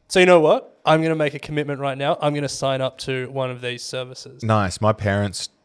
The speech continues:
Speaker 2: do it, and it's great. You also do ge-, just genuinely get the good seasonal stuff.
Speaker 1: Yeah.
Speaker 2: Yeah. A couple of fun ones to close out, deals to get you thinking that have come through from the Equity Mates team. Dine-in burger or salad on Mondays if your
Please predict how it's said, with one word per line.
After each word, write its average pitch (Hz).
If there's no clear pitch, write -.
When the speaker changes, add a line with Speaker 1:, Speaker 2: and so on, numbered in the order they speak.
Speaker 2:
do 80
it, 69
and 78
it's -
great. 78
You 92
also 98
do 85
ge-, 73
just -
genuinely 76
get 69
the 71
good 71
seasonal 78
stuff. 71
Speaker 1:
Yeah. 131
Speaker 2:
Yeah. 73
A 110
couple 147
of 135
fun 127
ones 117
to 120
close 104
out, 101
deals 107
to 101
get 101
you 90
thinking 98
that 95
have 85
come 95
through 95
from 92
the 90
Equity 90
Mates 87
team. 110
Dine-in 131
burger 113
or 98
salad 101
on 92
Mondays 95
if 101
your 92